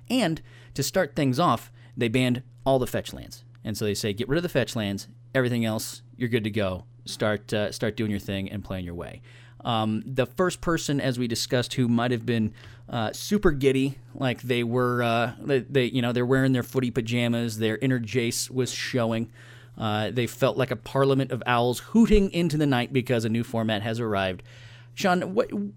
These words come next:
give us your thoughts on Pioneer as a format, what you're excited about, and, and your, you,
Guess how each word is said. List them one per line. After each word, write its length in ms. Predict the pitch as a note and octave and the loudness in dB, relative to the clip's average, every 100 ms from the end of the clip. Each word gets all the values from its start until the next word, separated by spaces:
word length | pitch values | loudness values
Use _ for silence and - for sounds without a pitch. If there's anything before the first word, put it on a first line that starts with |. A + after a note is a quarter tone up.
| - | -8
give 140 | F#3 B3 | 0 2
us 160 | G#3+ | 4
your 80 | D#3+ | 2
thoughts 420 | C3+ A#2 G2+ - - | 2 2 2 -2 -4
on 520 | C3 A2 G2+ G2+ A#2+ | -2 0 0 -2 -6
Pioneer 420 | - C#3+ C3 A#2+ - | -2 0 2 2 0
as 140 | A2+ | -2
a 60 | G#2+ | -4
format, 640 | - A2+ G2+ G2 F#2+ - | -2 0 0 -2 -4 -6
what 180 | B2+ E3 | -2 0
you're 120 | F3+ | 2
excited 480 | D#3+ - C3 B2 B2+ | 0 0 0 2 0
about, 440 | A2+ A2+ A2 A2 G#2 | 0 0 0 -2 -4
and, 220 | G#2 G2+ | -4 -2
and 240 | A2+ G#2 | -2 -2
your, 300 | G2+ A2 G2+ F#2 | -2 -2 -4 -6
you, 340 | A#2 B2+ A2+ | -4 -2 -4